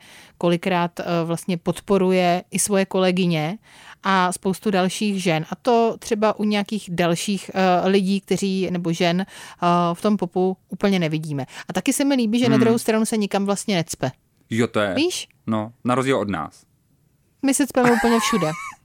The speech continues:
Speaker 1: Ale nikdo nás nechce nikde.
Speaker 2: <laughs> A to je
Speaker 1: To je
Speaker 2: možná
Speaker 1: právě ten rozdíl.
Speaker 2: No a možná, kdybychom to pochopili,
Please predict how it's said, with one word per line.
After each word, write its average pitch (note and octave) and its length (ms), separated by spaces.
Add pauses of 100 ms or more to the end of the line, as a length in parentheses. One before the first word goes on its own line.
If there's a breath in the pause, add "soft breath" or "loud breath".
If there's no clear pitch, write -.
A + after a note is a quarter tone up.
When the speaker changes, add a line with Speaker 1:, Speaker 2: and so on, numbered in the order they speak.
(680)
Speaker 1:
Ale G#3+ 140
nikdo A3+ 220
nás G#3+ 200
nechce G3 300
nikde. C#3+ 240
Speaker 2:
<laughs> - 0
A G3+ 80
to - 220
je D#3+ 220
Speaker 1:
To - 80
je C#3+ 80
Speaker 2:
možná F3+ 200
Speaker 1:
právě A#3 220
ten A#3 120
rozdíl. F3+ 440
Speaker 2:
No G3+ 120
a - 60
možná, A2 280
kdybychom C#3+ 260
to C#3 80
pochopili, F2+ 800